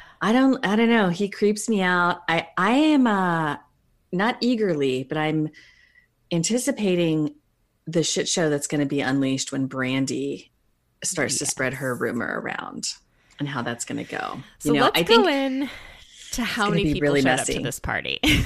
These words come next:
Speaker 1: Okay.
Speaker 2: <laughs> Okay, so
Speaker 1: How many
Speaker 2: we've
Speaker 1: people and their new faces?
Speaker 2: <laughs>
Speaker 1: Yes.
Speaker 2: Okay, you tell, I'm gonna name the people and you're gonna tell me what's different about them. <laughs>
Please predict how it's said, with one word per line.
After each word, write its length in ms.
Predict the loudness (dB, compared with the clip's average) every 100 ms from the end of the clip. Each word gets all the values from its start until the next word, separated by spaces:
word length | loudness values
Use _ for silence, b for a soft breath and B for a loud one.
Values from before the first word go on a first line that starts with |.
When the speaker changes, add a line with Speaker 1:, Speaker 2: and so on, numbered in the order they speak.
| 4 4
Speaker 1:
Okay. 260 | 6 4
Speaker 2:
<laughs> 80 | 4 0
Okay, 220 | -2 -2 -4
so 120 | 0
Speaker 1:
How 60 | 4
many 120 | 4
Speaker 2:
we've 60 |
Speaker 1:
people 380 | 4 2 4 4
and 180 | 4 2
their 120 | 2
new 200 | 2 2
faces? 720 | 2 2 2 0 -6 -6 -12 -2
Speaker 2:
<laughs> 20 |
Speaker 1:
Yes. 440 | 0 2 2 2 2
Speaker 2:
Okay, 160 | 2
you 160 | 0 -4
tell, 220 | -2 -2 0
I'm 120 | -2
gonna 140 | 0
name 200 | 0 0
the 80 | 0
people 340 | -2 -4 -2 -2
and 120 | -2
you're 80 | -2
gonna 140 | -4
tell 160 | -4 -4
me 120 | -4
what's 200 | -6 -6
different 360 | -6 -6 -6
about 280 | -6 -6 -4
them. 300 | -6 -6 -6
<laughs> 40 | -2